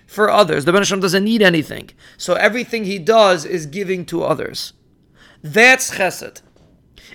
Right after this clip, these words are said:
And that would be a very foundational character trait to work on in marriage. Not that marriage is based on chesed, like we explained, but just to come out of your shell. It's not all about what you need.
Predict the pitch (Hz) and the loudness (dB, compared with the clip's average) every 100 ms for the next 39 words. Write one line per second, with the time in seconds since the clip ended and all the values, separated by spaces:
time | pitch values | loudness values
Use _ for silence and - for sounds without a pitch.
0 | - 196 165 220 269 247 196 233 208 170 | 2 2 6 8 8 8 2 2 2 2
1 | 262 294 - 240 220 202 247 - 226 220 | 2 2 0 0 2 2 2 0 -6 -8
2 | - 208 208 190 - 151 151 151 156 - | -6 2 2 2 -2 -4 2 2 0 -8
3 | _ _ 170 165 185 175 160 156 143 135 | _ _ -6 -4 -4 -6 -6 -8 -10 -10
4 | - - - - _ _ _ _ - - | -12 -12 -12 -14 _ _ _ _ -20 -18
5 | - 185 240 269 254 233 220 233 240 220 | -2 4 6 6 2 -2 0 2 2 0
6 | 208 156 226 262 - 165 151 147 135 139 | -2 -2 0 0 -2 -2 0 0 0 -4
7 | 135 - 139 - - - - - - _ | -2 0 0 -2 -8 -8 -10 -20 -20 _
8 | _ _ - - 196 151 226 277 - 233 | _ _ -20 -8 -4 0 2 0 0 -6
9 | - 233 240 220 196 175 170 - 156 - | -2 -2 0 -2 -2 -4 -4 -4 -4 -6
10 | - _ _ _ _ - 185 - 214 240 | -12 _ _ _ _ -8 -8 -4 0 2
11 | 240 226 196 190 185 170 160 165 151 - | 2 2 0 0 0 -6 -6 -10 -12 -14
12 | - | -20